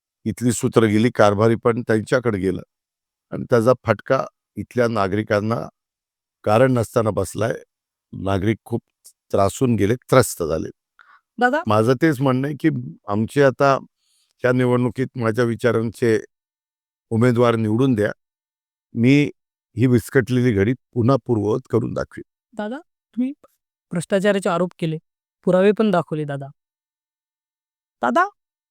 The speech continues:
Speaker 2: मग हे पुरावे दाखवले, ज्यावेळेस जर तुमची सत्ता आली समजा पालिकेत, त्याची चौकशी पूर्णपणे होईल का?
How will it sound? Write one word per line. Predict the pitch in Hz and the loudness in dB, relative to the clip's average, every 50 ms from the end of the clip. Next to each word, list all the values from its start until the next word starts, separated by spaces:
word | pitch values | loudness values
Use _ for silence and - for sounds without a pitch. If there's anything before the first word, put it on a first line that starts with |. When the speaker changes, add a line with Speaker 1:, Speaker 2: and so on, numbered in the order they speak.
| _ _ _ _ _ _ | _ _ _ _ _ _
Speaker 2:
मग | 262 294 330 349 - | 2 2 2 0 0
हे | 240 233 277 247 | -2 -2 -2 0
पुरावे | - 277 277 277 277 285 | 2 2 4 4 4 4
दाखवले, | 226 254 240 - - 226 220 226 - - - 208 180 | 4 2 2 2 0 -2 -2 -4 -6 -6 -4 -2 0
ज्यावेळेस | 196 226 247 254 262 254 | 2 4 4 4 4 4
जर | 220 269 269 | 2 0 -2
तुमची | 247 _ _ _ - 247 247 247 277 | -2 _ _ _ 0 2 2 2 2
सत्ता | - - 202 - _ - 214 | 0 -2 -2 0 _ 2 2
आली | 196 202 220 202 | 2 2 0 -2
समजा | - 185 175 170 170 - | -4 -4 -6 -6 -8 -8
पालिकेत, | 165 156 151 147 - 143 - _ _ _ _ _ _ _ _ _ _ _ _ | -10 -12 -12 -12 -16 -20 -20 _ _ _ _ _ _ _ _ _ _ _ _
त्याची | - 185 196 | -10 -10 -8
चौकशी | - - 190 185 170 - 220 - 202 - | -4 -2 -2 -2 -2 -2 -4 -6 -6 -6
पूर्णपणे | 208 190 185 202 - 226 214 202 | -6 -4 -4 -4 -4 -4 -4 -4
होईल | 151 156 160 180 185 165 | -4 -4 -4 -4 -4 -6
का? | - | -8